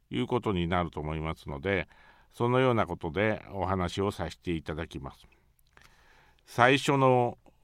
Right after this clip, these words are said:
まず、諸子百家の統治思想ということでありますが、普通、統治というのは、統率して治めるということであります。この、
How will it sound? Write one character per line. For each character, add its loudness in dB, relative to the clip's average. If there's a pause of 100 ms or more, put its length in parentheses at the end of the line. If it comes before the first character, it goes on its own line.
(140)
ま 2
ず、 -4 (300)
諸 4
子 2
百 4 (120)
家 2
の 0
統 4
治 -2
思 2
想 0
と -6
い -4
う -4
こ -8
と -2
で -4
あ -4
り -8
ま -6
す -20
が、 -2 (1600)
普 -20
通、 -2 (500)
統 6
治 0
と 2
い 2
う 0
の -2
は、 -2 (120)
統 6
率 0
し -6
て 4 (220)
治 2
め 4
る -4
と -4
い -2
う -2
こ -4
と -6
で -6
あ -8
り -14
ま -16
す。 -20 (1040)
こ -2
の、 2